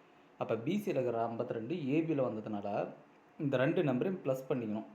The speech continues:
ஓகேங்களா? ரெண்டு நம்பரையும் ஏதோ ஒண்ணு டபுளா வரணும், ரெண்டோ இல்ல அஞ்சோ டபுளா வரணும். அதுல வந்து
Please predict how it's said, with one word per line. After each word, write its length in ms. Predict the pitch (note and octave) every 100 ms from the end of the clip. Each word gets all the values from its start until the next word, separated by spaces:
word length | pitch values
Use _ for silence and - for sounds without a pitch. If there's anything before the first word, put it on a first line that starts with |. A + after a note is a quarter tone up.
| - -
ஓகேங்களா? 380 | A#2 G#2+ G#2 G2+ -
ரெண்டு 200 | A#2+ C3+
நம்பரையும் 400 | B2+ A#2+ D3 F3+
ஏதோ 180 | B2 E3 D3 A#2+
ஒண்ணு 180 | C3 C#3+
டபுளா 300 | A#2+ C#3 D3 B2
வரணும், 280 | A2+ C#3+ A3 - - - - C3
ரெண்டோ 340 | C3 D#3+ D#3+ F3
இல்ல 140 | C3 C3+ -
அஞ்சோ 340 | C3+ B2+ C3 D#3+
டபுளா 260 | B2 A#2+ C3 A2+
வரணும். 340 | G#2 G2 A2 - - - - -
அதுல 240 | A#2 B2+ B2+
வந்து 160 | D#3+